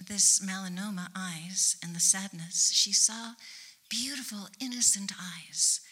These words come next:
And she looked into them and she said, "Oh, Leah, these eyes are so sweet and they're so beautiful and they're so innocent."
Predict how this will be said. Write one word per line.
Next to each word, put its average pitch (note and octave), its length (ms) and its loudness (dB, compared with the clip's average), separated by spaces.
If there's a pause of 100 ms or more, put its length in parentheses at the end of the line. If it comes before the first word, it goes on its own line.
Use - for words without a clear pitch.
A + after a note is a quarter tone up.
(400)
And G#3+ 260 -6
she - 260 4
looked A#3 300 -2
into C4 300 2
them G3 180 -8
and G3+ 100 2
she - 60 8
said, - 300 0 (560)
"Oh, C#4+ 280 -8
Leah, C4+ 320 -4
these A3 380 2
eyes C4+ 300 4
are G#3+ 80 -4
so G#3+ 240 6
sweet B3+ 440 2
and G#3+ 140 -4
they're G3 80 -4
so G3+ 240 6 (120)
beautiful C4+ 440 -6
and G3+ 180 -6
they're G3 120 -4
so G#3 180 4 (100)
innocent." A#3 640 -2